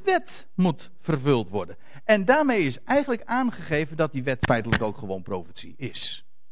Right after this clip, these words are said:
De wet is profetie. De wet spreekt over dingen die zouden gaan komen. Het verwijst naar iets. En ook dat moet, net als de profetie,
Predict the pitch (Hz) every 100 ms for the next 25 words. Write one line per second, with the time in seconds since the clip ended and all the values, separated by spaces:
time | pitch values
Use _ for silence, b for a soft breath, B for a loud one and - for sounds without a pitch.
0 | - - - - - - - - - -
1 | - B B - 143 120 226 285 - 240
2 | - 226 214 180 - 208 151 131 151 262
3 | - - - 226 196 190 151 123 90 104
4 | 247 285 277 214 180 220 190 143 226 220
5 | 202 185 175 156 170 160 - 220 214 180
6 | 135 92 - B 170 - - 208 180 165
7 | 220 247 - 185 147 117 - B 190 180
8 | 175 135 90 101 247 294 226 240 339 -
9 | b 110 147 262 294 294 269 247 262 247
10 | 214 - 220 175